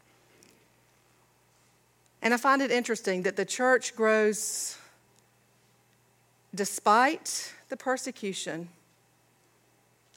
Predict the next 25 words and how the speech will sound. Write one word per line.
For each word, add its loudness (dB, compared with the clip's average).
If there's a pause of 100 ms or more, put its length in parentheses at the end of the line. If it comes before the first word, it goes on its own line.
(2250)
And -4
yet, 0 (1700)
what -12
about 0
the, -8 (140)
and -6
that's -8
the -10
church -6
outside -6
the -6
U -8
S, -14 (140)
the -20
early -4
church -10
growing -4 (640)
in -4
the 0
midst 2
of -4
persecution -4
with 0 (140)
such -4
threat. -6